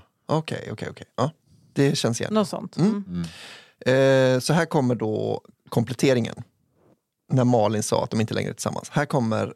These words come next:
Speaker 1: hur det tog slut med Malin. Det var höst och Malin hade precis börjat plugga på universitetet. Emil hade sedan länge jobbat och hade ett stabilt måndag till fredagsjobb.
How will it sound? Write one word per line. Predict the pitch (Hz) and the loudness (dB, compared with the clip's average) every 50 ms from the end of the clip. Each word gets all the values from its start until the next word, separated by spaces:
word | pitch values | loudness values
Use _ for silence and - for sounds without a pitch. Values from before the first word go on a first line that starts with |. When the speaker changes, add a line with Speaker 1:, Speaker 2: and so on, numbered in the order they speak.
| - - | -14 -10
Speaker 1:
hur | - 120 117 | -2 0 0
det | 120 117 | 0 0
tog | - 131 120 | -2 -4 -6
slut | - - - 247 285 214 - - - | -6 -2 0 2 2 0 0 -2 -2
med | 135 123 | 0 0
Malin. | 87 - 50 - - _ _ _ _ _ _ _ _ _ _ _ _ _ _ _ - - - - - - - | 0 -2 -4 -6 -10 _ _ _ _ _ _ _ _ _ _ _ _ _ _ _ -14 -14 -12 -12 -12 -6 0
Det | - 170 | 2 2
var | 170 196 | 2 4
höst | 180 214 220 226 - - - - - - | 6 4 4 4 2 -2 -8 -8 -10 -2
och | - 180 170 | 0 2 4
Malin | - - 147 127 127 | 6 4 4 4 4
hade | 131 135 143 | 4 2 2
precis | 131 - 147 - - 196 170 - | 0 0 -2 0 0 0 0 2
börjat | - 156 151 - | 2 2 2 0
plugga | - - 180 156 117 120 | 2 2 2 2 2 0
på | 120 - | 0 0
universitetet. | 120 120 117 117 117 - - - - - - - - - - - - - _ _ _ _ | 0 0 0 0 -2 0 0 -2 -2 0 -2 -4 -4 -4 -6 -14 -18 -18 _ _ _ _
Emil | 156 147 139 135 127 131 143 | 2 4 4 4 4 4 2
hade | 156 151 143 | 2 2 0
sedan | 131 - 151 151 | 0 0 2 2
länge | 160 160 135 120 117 123 139 | 2 2 2 2 2 2 2
jobbat | 151 170 175 156 123 104 85 127 117 107 - | 4 2 2 2 0 -2 0 0 0 0 -2
och | - 120 | -2 -2
hade | 131 135 117 107 120 113 113 113 113 110 - | -2 -2 0 0 0 2 2 2 2 0 -2
ett | - 123 | -4 -8
stabilt | - - 147 131 131 147 175 175 165 156 - - | -4 -2 -2 0 2 2 2 2 0 -4 -4 0
måndag | 156 151 147 139 127 | 2 2 2 2 0
till | - 135 | -4 -4
fredagsjobb. | - - 151 127 - 107 104 - 156 143 - - - | -2 0 0 2 2 0 -2 0 2 2 0 0 -6